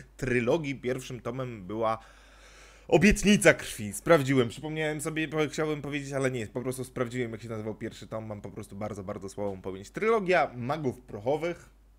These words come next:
Dobrze pa-, dobrze pamiętam tym ra-, tym razem. Też to sprawdziłem, ale już tylko na okładce.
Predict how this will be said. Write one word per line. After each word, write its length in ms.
Dobrze 240
pa-, 180
dobrze 240
pamiętam 420
tym 120
ra-, 140
tym 160
razem. 460
Też 160
to 60
sprawdziłem, 580
ale 300
już 180
tylko 220
na 120
okładce. 460